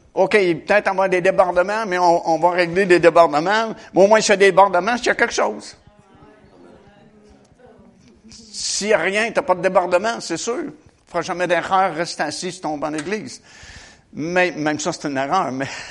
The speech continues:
<laughs> mais comprenez-vous ce, ce que je veux dire? C'est que on, on a besoin de, de mieux comprendre le plan de Dieu pour savoir qui il est, qu'est-ce qu'il fait, c'est quoi son plan,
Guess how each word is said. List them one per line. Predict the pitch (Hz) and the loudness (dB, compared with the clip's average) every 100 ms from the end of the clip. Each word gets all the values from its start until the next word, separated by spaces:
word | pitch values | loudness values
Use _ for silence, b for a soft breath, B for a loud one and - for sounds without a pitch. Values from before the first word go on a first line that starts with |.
| 165 | -6
<laughs> | - 196 - 254 - 339 339 254 - - - - - _ _ - | -2 -2 -4 -10 -8 -12 -12 -14 -20 -20 -20 -20 -20 _ _ -4
mais | 175 170 | 0 0
comprenez-vous | 196 202 214 240 220 | 0 0 0 0 -4
ce, | - 196 180 - | -4 -4 -4 -6
ce | - | -6
que | 208 | -4
je | 175 190 | -4 -6
veux | |
dire? | 170 208 214 | -4 -4 -6
C'est | - 160 | -10 -10
que | 151 156 - - _ _ _ _ - - | -6 -6 -6 -12 _ _ _ _ -20 -16
on, | - - - | -16 -8 -4
on | 160 | 0
a | 165 | 0
besoin | 120 175 185 190 196 208 226 B B B _ _ | -2 -2 -2 -2 -2 -4 -8 B B B _ _
de, | - 147 127 | -6 -2 -2
de | 120 117 135 | -6 -10 -8
mieux | 127 135 147 220 254 | -6 -6 4 4 6
comprendre | 214 170 - 170 147 - | 4 0 0 -4 -6 -8
le | 147 139 | -10 -10
plan | - 151 | -8 -6
de | 139 | -6
Dieu | 127 - 151 156 B B _ | -10 -8 -8 -8 B B _
pour | 147 | -12
savoir | - 143 147 156 139 139 _ | -8 -6 -4 -4 -6 -12 _
qui | - 214 226 | -8 -6 -6
il | 190 | -2
est, | 175 180 - - b b b _ _ _ | 0 0 -4 -18 b b b _ _ _
qu'est-ce | - 214 202 - | -8 -4 -4 -4
qu'il | 202 180 | -6 -6
fait, | - 185 180 | -4 -2 -2
c'est | - 160 | -4 -4
quoi | - 196 | -4 -6
son | 196 185 165 | -6 -6 -8
plan, | 170 180 | -8 -8